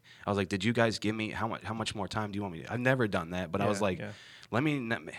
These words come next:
Speaker 1: it was so early in my set. I was like, "You want me to do eight minutes?"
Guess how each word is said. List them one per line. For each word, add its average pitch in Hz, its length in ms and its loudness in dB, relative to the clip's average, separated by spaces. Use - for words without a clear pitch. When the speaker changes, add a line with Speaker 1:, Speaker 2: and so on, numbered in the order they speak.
Speaker 1:
it - 40 -6
was 113 140 2
so 151 240 8
early 127 260 4
in 113 80 2
my 92 120 2
set. 151 380 4
I 98 60 0
was 101 80 0
like, 101 180 -2
"You 104 100 -4
want 127 100 -2
me 120 60 -2
to 117 60 -4
do 117 160 0
eight 104 200 4
minutes?" 123 440 -2